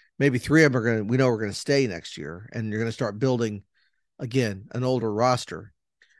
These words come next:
Because as we saw in the N C double A tournament, older teams were in the Final Four, right? That's, that's who got the job done.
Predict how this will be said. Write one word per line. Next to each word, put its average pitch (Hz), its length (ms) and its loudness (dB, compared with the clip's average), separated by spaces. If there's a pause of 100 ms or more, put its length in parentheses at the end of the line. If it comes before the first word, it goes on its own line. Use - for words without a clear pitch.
Because 151 300 6
as 135 120 4
we 127 60 2
saw 151 220 6
in 139 60 4
the 139 40 4
N 139 80 4
C - 60 -2
double 113 160 6
A 107 60 4
tournament, 170 460 8 (640)
older 151 240 2
teams 170 320 0
were 131 80 -6
in 139 80 -4
the 127 60 -4
Final 147 260 0
Four, 156 300 -2
right? 127 280 0
That's, - 380 -8 (1000)
that's 131 160 -2
who 156 100 6
got 143 240 6
the 123 60 -6
job 147 320 4
done. 104 260 -6